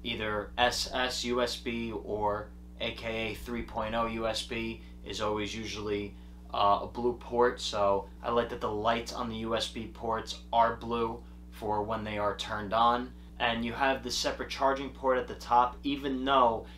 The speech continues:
there is no switch to turn that on and off. You just plug something in and it charges. I think this is a really cool product and I highly recommend it. In my next video,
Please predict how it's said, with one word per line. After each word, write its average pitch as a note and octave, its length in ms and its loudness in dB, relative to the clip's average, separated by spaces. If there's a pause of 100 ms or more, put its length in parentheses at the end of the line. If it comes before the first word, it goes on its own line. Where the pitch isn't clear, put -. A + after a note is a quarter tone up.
(140)
there A2+ 180 -4
is A#2+ 160 -2
no A#2 140 0
switch A#2 400 -2
to - 80 -12
turn A#2 220 -4
that A2 120 -2
on A2 140 0
and A2 120 -4
off. A#2+ 240 4
You A2+ 60 -8
just F#2+ 220 -8
plug - 200 -2
something G#2 420 -4
in B2 360 -4
and G2+ 460 -6 (580)
it B2 140 -4
charges. A2+ 640 4 (180)
I - 60 2
think A#2+ 160 -6
this G#2+ 160 -2
is G2+ 100 -4
a G#2+ 60 -4
really A2 280 -2
cool A2 160 -6
product A2+ 460 4
and A2+ 80 -10
I G#2 80 -2
highly A#2+ 380 0
recommend A#2 540 -2
it. A#2+ 160 -2 (340)
In A2+ 100 -6
my G#2 120 0
next C3 380 0
video, A#2+ 640 2